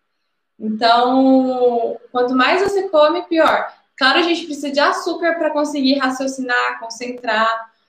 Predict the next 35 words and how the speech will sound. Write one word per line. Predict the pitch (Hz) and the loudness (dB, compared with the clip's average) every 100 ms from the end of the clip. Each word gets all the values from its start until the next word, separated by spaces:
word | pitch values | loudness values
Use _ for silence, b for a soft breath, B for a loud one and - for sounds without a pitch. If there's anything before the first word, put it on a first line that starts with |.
| _ - | _ -6
mas | 220 220 240 240 | 0 2 0 -2
se | 277 269 | -2 2
você | 330 320 302 | 2 4 2
exagera, | 285 277 285 285 - 247 285 311 262 214 226 - _ _ | 4 2 2 0 0 2 4 2 2 0 -4 -14 _ _
isso | 240 247 262 | -8 -6 -2
vai | 254 | 0
matar | 262 311 311 269 | 0 0 0 -4
seus | - 285 277 | -2 -2 2
neurônios, | 285 349 302 214 214 - - _ _ _ _ _ | 2 2 0 -2 -8 -16 -20 _ _ _ _ _
tá | 214 | -6
bom? | 208 226 285 - - _ _ _ _ _ _ _ _ _ | 0 0 0 -2 -10 _ _ _ _ _ _ _ _ _
Outra | 254 294 - 403 | 2 2 2 -2
coisa, | 392 311 262 240 226 | 2 4 4 2 2
deixa | 247 277 | 0 0
eu | 294 | -2
ver | 269 262 | -4 -4
que | |
eu | 277 | -4
até | 262 277 | -4 -4
anotei | 277 311 311 | -2 -2 -2
aqui | 294 - | -4 -6
pra | - 269 | -6 -4
não | 277 | -4
esquecer, | 330 - 330 - 240 | -6 -8 -8 -8 -10
que | 240 | -10
são | - 254 254 | -10 -8 -4
várias | 262 294 330 - | 0 0 -2 -6
coisas | 277 262 - | -4 -4 -6
que | |
eu | 269 | -8
trouxe | 247 254 - | -8 -10 -12
aqui | - | -16
pra | 240 240 | -12 -8
vocês. | 254 262 - - - - - - - _ _ _ | -6 -6 -8 -10 -10 -18 -20 -20 -20 _ _ _
Ah, | 254 240 220 214 | 0 2 0 -6